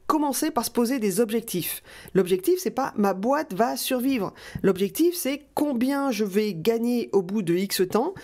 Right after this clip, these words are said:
combien je vais consacrer de temps avec, à ma boîte, euh, combien je vais, euh, accrocher de clients en temps de, de temps. L'objectif, c'est quelque chose de quantifiable. Le temps, c'est quantifiable,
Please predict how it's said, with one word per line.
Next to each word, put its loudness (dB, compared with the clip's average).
combien 2
je 0
vais 2
consacrer -2
de -12
temps 0
avec, -2
à 0
ma 2
boîte, -2
euh, 2
combien 0
je 2
vais, 0
euh, 4
accrocher 2
de -6
clients 0
en 4
temps 2
de, 2
de -2
temps. 2
L'objectif, 2
c'est -6
quelque -2
chose 0
de 0
quantifiable. -2
Le 4
temps, 0
c'est -4
quantifiable, -2